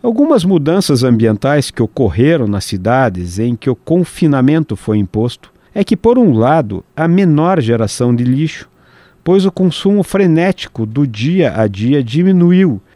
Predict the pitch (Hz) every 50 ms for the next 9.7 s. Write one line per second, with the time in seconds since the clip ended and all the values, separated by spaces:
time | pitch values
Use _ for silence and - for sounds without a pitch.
0 | _ - 165 185 196 - - 135 120 117 117 123 151 170 165 - 139 110 - -
1 | - 156 170 175 151 175 165 180 196 196 196 180 160 165 196 208 190 131 120 -
2 | 127 120 117 120 110 117 120 123 120 135 143 147 180 185 147 127 120 131 160 -
3 | _ _ _ _ - 143 165 151 151 202 226 208 220 208 - 202 214 185 202 190
4 | - - - 202 208 190 151 147 151 180 202 202 - - - - - - - -
5 | - _ _ _ - 117 139 160 170 160 135 170 180 165 147 - - 151 143 139
6 | 135 127 151 165 151 139 131 127 131 127 120 170 185 160 160 202 202 156 131 120
7 | 123 123 120 110 - - - 139 147 180 180 151 120 117 117 - - 165 175 170
8 | 147 - 117 104 101 113 110 110 120 127 123 - 139 123 104 107 107 113 - -
9 | 147 147 165 160 - 180 170 156 107 - - - - -